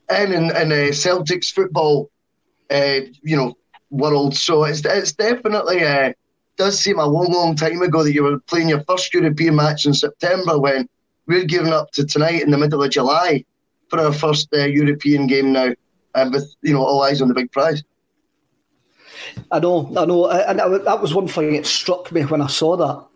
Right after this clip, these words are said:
Speaker 2: Um, <laughs> I was like, "What, September? The sixteenth of September,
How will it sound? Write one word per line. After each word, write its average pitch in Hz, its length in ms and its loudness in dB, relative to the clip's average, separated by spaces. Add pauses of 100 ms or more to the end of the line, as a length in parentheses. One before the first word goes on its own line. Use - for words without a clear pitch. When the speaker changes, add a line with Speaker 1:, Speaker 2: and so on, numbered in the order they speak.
(280)
Speaker 2:
Um, 139 640 2
<laughs> - 40 -6
I 185 60 0
was 151 160 -2
like, 165 180 -4
"What, 220 200 -2
September? 202 680 0 (240)
The 160 60 -2
sixteenth - 640 -2
of 196 60 -2
September, 190 560 -2